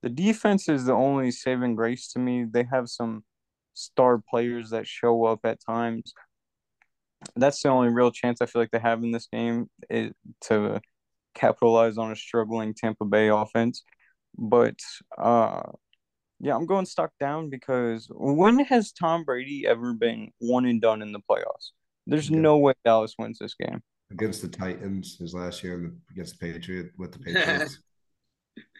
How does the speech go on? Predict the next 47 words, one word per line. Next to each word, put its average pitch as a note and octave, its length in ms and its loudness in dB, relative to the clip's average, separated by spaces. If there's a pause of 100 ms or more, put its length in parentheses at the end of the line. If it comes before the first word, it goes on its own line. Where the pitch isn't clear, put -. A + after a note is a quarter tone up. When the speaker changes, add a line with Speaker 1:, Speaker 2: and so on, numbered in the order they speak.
(680)
Speaker 3:
Yeah, C3+ 220 2
it's C3 120 -4
true. D3 220 0
I C#3+ 40 2
th-, D3 120 -2
is D3 140 -2
that G#3 180 -2
the A#3 120 2
only G#3+ 240 0
time? G3 320 6
Speaker 1:
Oh. A#2+ 100 2
Speaker 3:
It's - 320 -8 (140)
the D#3+ 100 -6
only F#3 180 -6
one D#3 120 -2
I D3 100 -2
can A#2 180 -14
think G2 240 -16
of. G2+ 180 -10 (580)
Speaker 1:
Yeah, A2 180 4
it's A2+ 120 -2
the C#3 80 2
only A#2+ 140 6
one A2 200 2
I A2 100 0
can - 180 -12
think G#2 220 -4
of. G#2+ 80 -6 (280)
So, E3+ 420 4 (1400)
if C3+ 280 0
he C#3+ 120 0
goes E3 500 4
one A#2+ 220 4
and G#2+ 260 -4
done A2 260 2
this A2 240 -6
year, G#2+ 160 -2
then A2+ 160 0
he's A2 200 0
done B2+ 280 2
in A#2 120 2
Tampa C3 480 -2
and A2 320 -2
is G#2 80 -6
on A2 260 -2 (100)
to A2 300 -10 (640)
his A2 280 0